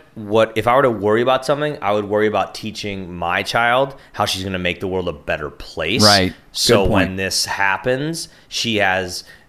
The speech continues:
Speaker 1: the ability to influence and, um, advise and just give back.
Speaker 2: Right.
Speaker 1: That's what, it's, it's going to happen. We're not big enough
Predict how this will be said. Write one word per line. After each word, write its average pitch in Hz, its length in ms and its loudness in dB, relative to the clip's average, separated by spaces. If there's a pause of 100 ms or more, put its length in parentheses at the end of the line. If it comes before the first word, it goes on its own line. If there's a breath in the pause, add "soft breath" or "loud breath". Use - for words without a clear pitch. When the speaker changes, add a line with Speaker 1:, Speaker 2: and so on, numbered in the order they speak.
Speaker 1:
the 101 200 -6
ability 98 500 -2
to 95 420 -6
influence 98 800 -6
and, 85 640 -4 (100)
um, 76 640 -6
advise 87 640 0
and 82 100 -10
just 80 180 -14
give 78 360 -6
back. 67 420 -4 (120 loud breath)
Speaker 2:
Right. 95 260 4
Speaker 1:
That's 92 240 0
what, 71 100 -10 (320 loud breath)
it's, 139 240 -2
it's 139 140 0
going 139 380 2
to 104 60 2
happen. 69 480 -2 (520 soft breath)
We're 120 160 4
not 123 200 2
big 101 140 2
enough 95 180 -2